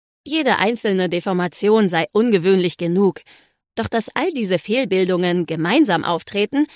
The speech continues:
komme wohl praktisch nie vor, erklärt Orschid. Die anatomischen Auffälligkeiten hatten im Zusammenspiel eine gravierende Folge. Gemeinsam mit einem Mediziner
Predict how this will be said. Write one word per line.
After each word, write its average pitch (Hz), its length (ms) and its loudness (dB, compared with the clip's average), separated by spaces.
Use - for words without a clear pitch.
komme 247 280 0
wohl 190 140 0
praktisch - 540 -4
nie 220 220 0
vor, - 360 -8
erklärt 170 420 -6
Orschid. - 580 -6
Die 233 100 -2
anatomischen 285 760 -2
Auffälligkeiten 196 920 -2
hatten - 280 -4
im 208 240 0
Zusammenspiel 220 880 -2
eine 277 220 -4
gravierende 247 640 0
Folge. 170 520 -4
Gemeinsam 254 540 0
mit 170 200 -4
einem 180 280 0
Mediziner 202 640 -2